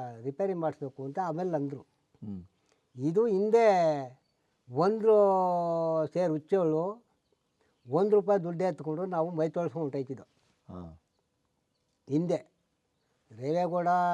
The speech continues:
Speaker 1: ಮರೇಗೌಡ ಇದ್ದಾಗ ಕಾಲದಲ್ಲಿ ಅವತ್ತು ಒಂದು ಸೇರು ಹುಚ್ಚೋಳು ಒಂದ್ ರೂಪಾಯಿ ದುಡ್ಡು ಎತ್ಕೊಂಡು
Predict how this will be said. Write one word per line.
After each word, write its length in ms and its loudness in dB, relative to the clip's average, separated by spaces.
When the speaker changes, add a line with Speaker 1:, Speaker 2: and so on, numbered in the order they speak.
Speaker 1:
ಮರೇಗೌಡ 460 -2
ಇದ್ದಾಗ 500 -2
ಕಾಲದಲ್ಲಿ 800 -6
ಅವತ್ತು 460 0
ಒಂದು 360 -2
ಸೇರು 220 2
ಹುಚ್ಚೋಳು 480 0
ಒಂದ್ 400 -2
ರೂಪಾಯಿ 280 -4
ದುಡ್ಡು 220 -2
ಎತ್ಕೊಂಡು 720 -6